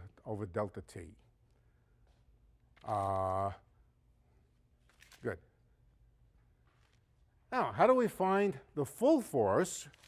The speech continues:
We have to calculate how many particles hit the wall. This is what we get per particle hitting the wall. How many particles hit the wall? How many particles moving at angle cosine theta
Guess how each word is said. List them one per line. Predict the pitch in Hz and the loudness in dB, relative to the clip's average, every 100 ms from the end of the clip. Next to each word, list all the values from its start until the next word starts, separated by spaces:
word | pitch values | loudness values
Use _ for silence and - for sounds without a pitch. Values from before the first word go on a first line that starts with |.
| - _ _ 165 | -20 _ _ 2
We | 165 | 4
have | 185 196 | 4 2
to | 190 | 0
calculate | - 180 - 190 196 202 | 2 2 4 4 4 2
how | 151 165 | 4 4
many | 196 214 | 6 4
particles | 214 226 262 226 - 117 - | 2 4 6 4 0 -2 0
hit | 143 | 0
the | 185 | 2
wall. | 226 254 123 90 131 | 6 8 8 4 -2
This | - | -2
is | 214 | 0
what | 214 196 | 0 0
we | 160 | 0
get | 170 180 - _ _ | -2 -2 -8 _ _
per | - 196 233 | 2 6 6
particle | - 175 175 165 170 143 | 4 2 2 2 -2 0
hitting | 147 151 | 0 -2
the | 135 | -2
wall. | 120 110 85 76 104 151 _ _ _ _ | 2 2 2 -2 -6 -8 _ _ _ _
How | - 208 | 0 4
many | 285 277 | 4 2
particles | - 190 190 180 175 - | 2 4 4 0 -4 -2
hit | 165 | -2
the | 151 | 0
wall? | 127 131 98 65 71 - _ _ _ _ _ _ _ | 4 4 4 0 -8 -20 _ _ _ _ _ _ _
How | 160 | 2
many | 233 233 | 4 4
particles | 190 185 175 170 110 | 6 6 6 0 -2
moving | 135 202 226 226 208 - | 4 4 4 0 0 -2
at | 151 160 - | -2 -2 -4
angle | 151 143 139 143 | -4 -2 0 -2
cosine | - 131 127 135 123 117 | -2 -4 -4 -4 -6 -6
theta | - 110 87 76 | -2 -2 -2 -6